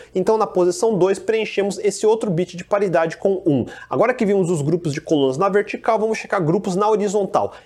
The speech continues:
Esse próximo grupo também tem número ímpar de bits, portanto no bit de paridade da posição quatro preenchemos com um. E finalmente checamos o último grupo, que também tem um número ímpar de bits um, portanto preenchemos o bit de paridade da posição oito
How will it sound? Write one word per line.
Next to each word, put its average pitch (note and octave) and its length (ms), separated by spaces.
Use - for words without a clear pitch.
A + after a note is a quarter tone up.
Esse A3 240
próximo G#3 400
grupo G3 340
também G3+ 260
tem A3 140
número G#3 460
ímpar C4+ 320
de G#3+ 100
bits, E3 380
portanto C#3+ 440
no D#3+ 80
bit A#2 240
de - 60
paridade G3+ 500
da G3+ 80
posição G#3+ 400
quatro G#3+ 360
preenchemos G3 500
com G3+ 320
um. E3 180
E A#3 80
finalmente B3 520
checamos A3 400
o A3+ 80
último A#3 400
grupo, G3 320
que C4+ 100
também A3+ 480
tem C#4 100
um A#3 60
número A3 260
ímpar G#3 280
de F#3 80
bits G3 420
um, F3+ 200
portanto A3+ 540
preenchemos D#3+ 560
o G3+ 40
bit C#3 300
de D3+ 80
paridade E3 540
da G3 100
posição D3 540
oito F3 320